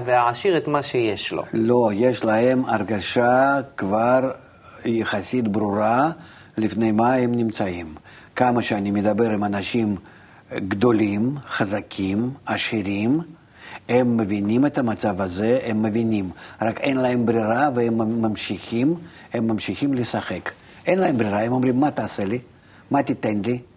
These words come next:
Speaker 2: יש לי, יש לי ברירה? לא. נאכל ונשתה כי מחר נמות."
Speaker 1: יפה. ואנחנו באים, "אל ת-, תאכלו ותשתו כי מחר נמות", אנחנו נותנים לכם חיים גם למחר. לחיים האלה קוראים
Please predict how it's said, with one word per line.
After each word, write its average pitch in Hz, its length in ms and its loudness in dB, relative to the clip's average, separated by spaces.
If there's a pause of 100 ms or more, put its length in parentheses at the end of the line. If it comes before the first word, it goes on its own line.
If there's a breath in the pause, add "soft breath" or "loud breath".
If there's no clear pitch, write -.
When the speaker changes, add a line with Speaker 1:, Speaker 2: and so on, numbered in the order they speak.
(300 soft breath)
Speaker 2:
יש 131 220 0
לי, 123 240 0
יש 120 280 0
לי 117 80 2
ברירה? 120 420 2
לא. 143 280 2 (1900 loud breath)
נאכל 151 460 6
ונשתה 160 380 4
כי 170 100 0
מחר 143 300 4
נמות." 123 360 0
Speaker 1:
יפה. 165 360 6 (340)
ואנחנו 160 540 2
באים, 143 360 2 (180)
"אל 170 160 4
ת-, 170 120 -4
תאכלו 143 440 0
ותשתו 135 360 -2
כי 135 120 0
מחר 123 260 0
נמות", 151 400 2
אנחנו 175 260 2
נותנים 160 220 2
לכם 147 220 0
חיים 139 280 2
גם 127 180 2
למחר. 107 380 -2
לחיים 160 400 2
האלה 170 260 4
קוראים 147 260 2